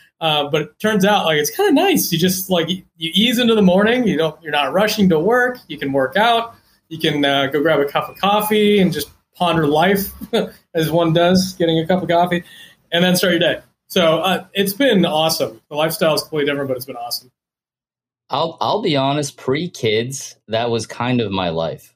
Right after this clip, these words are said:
Speaker 2: Like, I would start work at nine and then do stuff throughout the night because I
Speaker 1: You did
Speaker 2: just
Speaker 1: that
Speaker 2: had
Speaker 1: when
Speaker 2: the
Speaker 1: you
Speaker 2: time.
Speaker 1: had kids. I saw you roll into the office around nine thirty regularly.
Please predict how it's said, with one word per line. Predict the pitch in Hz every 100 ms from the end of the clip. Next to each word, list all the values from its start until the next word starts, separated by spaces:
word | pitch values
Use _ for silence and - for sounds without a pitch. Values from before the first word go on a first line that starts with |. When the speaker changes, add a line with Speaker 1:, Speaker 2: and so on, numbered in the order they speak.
| -
Speaker 2:
Like, | 90 90
I | 107
would | 123 135 151
start | - 101 87 78 -
work | 87 80
at | 82
nine | 87 82 80 80
and | 80 90
then | 87 85
do | 92
stuff | 90 90 82
throughout | - 87 82
the | 82
night | 82 76 78 -
because | 90 92 87 82 - _ _ _ _ _ -
I | 403
Speaker 1:
You |
did | 415
Speaker 2:
just | 381
Speaker 1:
that |
Speaker 2:
had | 370
Speaker 1:
when | 359
Speaker 2:
the |
Speaker 1:
you | 349
Speaker 2:
time. | 330 403
Speaker 1:
had | 403
kids. | - 269 190 - - - - _ -
I | 220
saw | 226 285
you | 277 240 220
roll | 240 240
into | 240 226
the | 190 190
office | 214 254 190 190
around | 170 180 175
nine | 180 196 202
thirty | 196 214 240 196
regularly. | 143 170 214 226 160 135 123 123